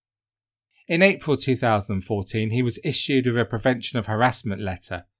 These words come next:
which he also refused to sign. This activity did lead to a short period of calm, but the row was reignited when the local council repaved the street, but did not drop the curb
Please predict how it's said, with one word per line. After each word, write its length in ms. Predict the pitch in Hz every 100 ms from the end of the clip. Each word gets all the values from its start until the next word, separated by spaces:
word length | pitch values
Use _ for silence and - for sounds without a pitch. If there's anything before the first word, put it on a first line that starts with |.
| _ _ _
which 200 | - -
he 80 | -
also 400 | 147 127 - 95
refused 440 | 95 - 95 90
to 80 | 95
sign. 440 | - 117 101 87 - _ _ _ _ _ _ _ _ -
This 180 | 202 196
activity 580 | - - 160 135 135
did 240 | 127 170 151
lead 240 | 139 131
to 100 | -
a 60 | 123
short 340 | - 135 -
period 300 | 127 117 107
of 140 | 101 -
calm, 520 | - 180 135 92 92 _ _ _ _ _ _ -
but 100 | -
the 140 | 175
row 200 | 190 196
was 200 | 165 135
reignited 760 | 151 143 120 147 143 - 147 - _
when 160 | 143 123
the 80 |
local 340 | 120 127 123 123
council 500 | - 127 113 - 120
repaved 480 | 120 113 123 110 101
the 100 | 101
street, 560 | - 151 131 - - _ _ _ _
but 160 | - -
did 120 | 143
not 240 | 139 135 127
drop 260 | 143 117
the 100 | 123
curb 520 | - - 127 113 98